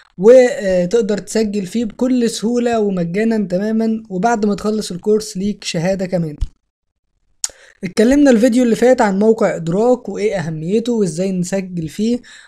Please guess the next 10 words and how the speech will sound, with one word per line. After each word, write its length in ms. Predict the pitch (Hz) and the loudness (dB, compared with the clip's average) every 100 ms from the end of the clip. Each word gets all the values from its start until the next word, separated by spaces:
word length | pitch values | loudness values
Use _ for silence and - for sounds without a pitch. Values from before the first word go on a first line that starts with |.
| _ | _
ومشينا 760 | 208 254 254 214 202 180 262 | 6 6 6 2 -2 -2 0
معاكم 280 | 226 220 220 | 0 -2 -2
خطوة 300 | - - 214 | -4 -2 -2
بخطوة 440 | 175 - 226 233 226 | -2 -4 -2 0 0
وإزاي 320 | 208 175 202 | -2 -4 -4
نوصل 360 | 208 202 190 | -4 -4 -6
لمحتوى 760 | 175 160 - 208 202 185 180 156 | -8 -8 -6 -2 0 0 -2 -6
ال-، 200 | 156 151 | -10 -12
الكورس 540 | 160 - 208 220 214 | -14 -4 0 0 -2
وهكذا. 520 | 170 156 151 208 269 | -6 -6 -4 0 0